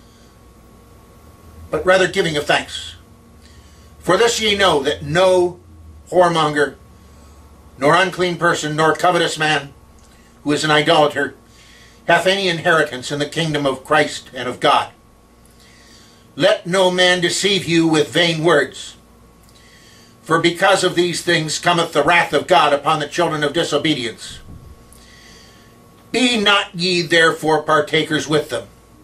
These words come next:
For ye were sometimes darkness, but now ye are, are ye light in the Lord. Walk as children of light. For the fruit of the Spirit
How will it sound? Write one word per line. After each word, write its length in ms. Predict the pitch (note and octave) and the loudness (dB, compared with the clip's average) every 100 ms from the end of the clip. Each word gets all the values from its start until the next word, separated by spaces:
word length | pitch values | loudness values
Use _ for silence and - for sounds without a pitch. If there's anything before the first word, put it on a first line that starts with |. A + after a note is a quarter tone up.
| _ - - - - - - - - - | _ -20 -20 -20 -20 -20 -20 -20 -20 -12
For 200 | - F3 | 2 2
ye 220 | F#3+ G#3+ | 2 0
were 140 | F#3+ F3 | 2 2
sometimes 840 | - F#3 F3 - E3+ D#3+ C#3+ - | 2 0 0 -4 -2 -2 -6 -10
darkness, 760 | - D3+ - - - - - - - - - - - - - - - - - _ - - | 0 0 0 -8 -16 -16 -18 -20 -20 -20 -20 -20 -20 -20 -20 -20 -20 -20 -20 _ -20 -6
but 200 | F3 - | -4 -2
now 200 | F#3 G3+ | 0 2
ye 320 | F#3 F3+ F3 | 0 -2 -2
are, 280 | D#3+ D#3 D3+ - - | 2 2 0 -10 0
are 140 | D3+ | 2
ye 220 | D3 C#3+ | 2 -2
light 360 | C#3 E3+ F3 - | 0 2 0 -2
in 140 | C#3 | -8
the 100 | C3 | -4
Lord. 440 | C3+ D#3+ D#3+ D#3 - _ - _ _ _ _ _ _ _ - | 0 2 2 0 -8 _ -20 _ _ _ _ _ _ _ -6
Walk 300 | D3+ F#3+ F#3+ | 2 2 2
as 180 | D#3 - | -4 -4
children 380 | - D#3+ D3 C3+ | -2 0 0 -4
of 120 | A2 | -2
light. 260 | B2+ A#2+ - - - - _ - - - - - - | -2 -2 -10 -20 -20 -20 _ -20 -20 -20 -20 -20 -10
For 160 | - E3+ | 0 2
the 100 | F3 | 2
fruit 280 | G#3+ G3+ | 2 2
of 100 | F3+ | 2
the 100 | D#3+ | 0
Spirit 540 | - - F3 E3 C3+ | -2 0 2 4 0